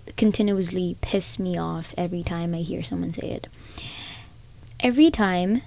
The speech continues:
someone makes fun of other people because of traits that they cannot change. Like, for me, my height, you know, I, I really hate it when people say that, "Ay, ang liit mo." Like,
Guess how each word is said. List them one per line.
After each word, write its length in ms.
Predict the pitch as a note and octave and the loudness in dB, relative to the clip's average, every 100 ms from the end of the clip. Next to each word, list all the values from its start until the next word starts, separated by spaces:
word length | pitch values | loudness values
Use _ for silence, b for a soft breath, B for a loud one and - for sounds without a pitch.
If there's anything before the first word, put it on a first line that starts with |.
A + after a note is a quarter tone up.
| - | 0
someone 680 | - - F#3+ F3+ E3+ F3+ F#3 | 2 4 2 0 -2 -2 0
makes 360 | F#3+ - - | 0 4 4
fun 200 | - F3+ | 4 -2
of 140 | F3+ - | -2 0
other 260 | G3 G3 G3 | 0 2 0
people 420 | - F3+ - F3 | -2 -6 -2 -2
because 280 | E3+ E3+ F3 | -2 -2 -2
of 100 | F3 | -2
traits 480 | - - F3 E3+ - | -2 -2 0 4 2
that 280 | - F3 - | 2 -2 -2
they 280 | F#3 F3+ - B B | -2 -2 -6 B B
cannot 480 | - F#3 F3+ E3+ - | -6 -4 -4 -6 -4
change. 520 | - D#4 F#3+ F3 - - - - - - - - - - B B B B - G#3 | 0 2 2 -2 -8 -8 -16 -20 -20 -20 -20 -20 -20 -14 B B B B 0 2
Like, 260 | G3 - | 2 0
for 140 | - A#3 | 0 2
me, 240 | A#3 F3 | 2 2
my 160 | F3 F3 | -2 -2
height, 400 | F#3 F3 - - - | -4 -6 -6 -6 -6
you 80 | |
know, 220 | F3+ E3+ - | -6 -6 -4
I, 100 | F3+ - | -4 0
I 60 | G#3+ | 4
really 360 | G3+ A#3+ C4 | 6 8 8
hate 280 | B3+ G3 F3+ | 6 4 2
it 300 | E3+ E3+ - - - B B B B - | 2 0 -6 -8 -14 B B B B -2
when 100 | F#3+ | -2
people 320 | F#3+ F#3 F3+ | -2 -4 -2
say 160 | F#3+ | -2
that, 160 | F3+ G3+ | -2 4
"Ay, 160 | D4+ E4+ | 4 6
ang 80 | |
liit 320 | E4 D#4+ D#4+ - | 4 4 2 4
mo." 480 | D4 C4 B3 B3 | 6 6 6 4
Like, 240 | A#3+ - | 4 0